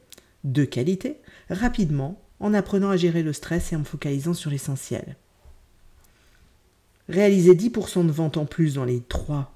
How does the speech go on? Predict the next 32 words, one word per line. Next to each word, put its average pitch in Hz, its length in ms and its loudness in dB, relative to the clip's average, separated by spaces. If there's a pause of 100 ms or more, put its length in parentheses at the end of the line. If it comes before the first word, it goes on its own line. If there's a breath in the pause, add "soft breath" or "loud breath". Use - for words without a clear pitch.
prochains 123 400 -2
mois, 226 360 -2 (340)
c'est - 280 -2
pour 196 240 -2
moi 170 160 2
l'opportunité 180 600 2
de 208 120 -2
mettre 170 260 -2
à 143 60 -6
profit 151 320 -6
des 151 180 -4
enseignements 151 480 -4
que 175 120 -12
nous 143 100 -4
avons 139 140 -4
tirés 160 340 -4
ces - 140 -8
derniers 135 260 -6
mois 190 240 -4 (320 loud breath)
avec 131 180 -4
mon 135 160 0
équipe 175 460 0 (440 loud breath)
et 170 140 6
d'apprendre 175 460 0
à 160 40 2
faire 147 280 -4 (120)
autrement 175 840 0 (300 loud breath)
et 233 80 4
d'élargir 180 840 0 (380 loud breath)
des 190 120 4
bonnes 165 260 4
pratiques - 680 -4